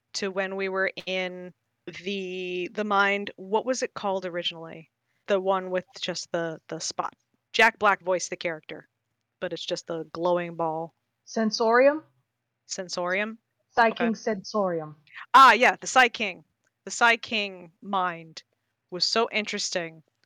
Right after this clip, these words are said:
Speaker 1: because it starts off like this beautiful galaxy. You see thousands and thousands and thousands of stars, and you're standing on what looks like this, like, mirrored black ink, like, pool,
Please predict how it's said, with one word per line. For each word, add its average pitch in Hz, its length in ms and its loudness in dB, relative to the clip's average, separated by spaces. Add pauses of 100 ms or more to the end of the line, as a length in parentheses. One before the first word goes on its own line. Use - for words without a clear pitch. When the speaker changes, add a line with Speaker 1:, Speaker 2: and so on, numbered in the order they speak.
(160)
Speaker 1:
because 196 300 -10
it 170 100 -12
starts 220 400 2
off 202 260 0
like 185 180 -4
this - 200 -10 (120)
beautiful 240 680 -12 (140)
galaxy. - 760 -10
You - 140 -20
see - 180 -12
thousands 214 640 -2
and 165 180 -16
thousands 180 460 -6
and 165 120 -16
thousands 165 340 -6
of - 100 -16
stars, 175 720 0 (460)
and 180 100 -10
you're 165 100 -12
standing 196 480 -2
on 175 140 -2
what 170 160 -8
looks 180 200 -6
like 175 140 -6
this, 165 200 -10 (420)
like, 165 280 -10
mirrored 185 680 0 (400)
black 175 500 0 (140)
ink, 180 560 -8
like, 156 200 -10 (120)
pool, 165 600 -4